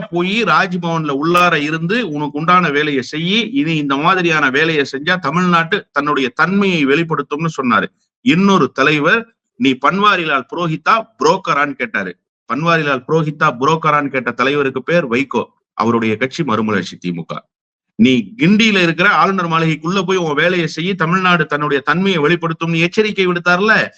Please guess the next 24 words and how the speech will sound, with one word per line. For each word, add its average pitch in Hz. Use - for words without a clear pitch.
அந்த 156
எதிர்க்கட்சி 165
தலைவருக்கு 143
பெயர் 190
மு 151
க 147
ஸ்டாலின், 165
இன்றைக்கு 113
தமிழ்நாட்டினுடைய 131
முதலமைச்சர். 117
இப்ப 123
புரியுதா 156
யார் 160
இதை 123
சொல்ல 160
முடியும், 143
யார் 139
இதை 120
சொல்ல 143
முடியாதுன்னு? 123
தீர்ப்பு 233
இந்தியா 202
முழுமைக்கும் 190
பொருந்தும். 160